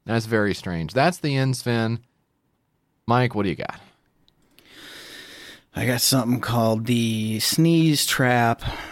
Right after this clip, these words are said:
Speaker 2: Sneeze trap. I'm assuming that's how you say it. S N Z trap, a responsible way of coughing and sneezing in public.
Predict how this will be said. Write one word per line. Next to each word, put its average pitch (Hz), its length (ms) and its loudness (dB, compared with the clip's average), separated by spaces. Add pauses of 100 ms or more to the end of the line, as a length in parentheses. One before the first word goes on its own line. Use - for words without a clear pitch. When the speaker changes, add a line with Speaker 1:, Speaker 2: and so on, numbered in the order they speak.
(760)
Speaker 2:
Sneeze 143 460 2
trap. 113 460 2
I'm 113 80 0
assuming 120 320 2
that's 110 200 0
how 117 80 2
you 104 180 0
say 113 340 0
it. 107 140 0
S 123 260 0
N 123 260 4
Z 113 380 2
trap, 113 560 2
a 87 80 0
responsible 117 720 0
way 117 180 4
of 107 140 0
coughing 131 600 0
and 104 120 -2
sneezing 131 680 4
in 101 160 -2
public. 117 680 0